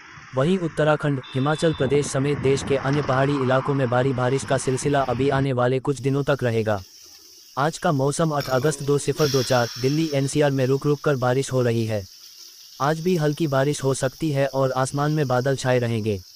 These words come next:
इसके अलावा दिल्ली एनसीआर में तेज हवाएं भी चलने की संभावना है, जिनकी गति दो सिफर किलोमीटर प्रति घंटे तक हो सकती है। दूसरी ओर यूपी,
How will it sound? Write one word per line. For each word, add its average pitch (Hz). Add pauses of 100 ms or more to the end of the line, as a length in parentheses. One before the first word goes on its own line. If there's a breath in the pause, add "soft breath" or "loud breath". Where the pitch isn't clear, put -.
(600)
इसके 190
अलावा 156
दिल्ली 139
एनसीआर 139
में 135
तेज 143
हवाएं 135
भी 143
चलने 139
की 143
संभावना 131
है, 123 (120)
जिनकी 151
गति 147
दो 143
सिफर 143
किलोमीटर 143
प्रति 135
घंटे 127
तक 135
हो 131
सकती 117
है। 104 (760)
दूसरी 180
ओर 151
यूपी, 139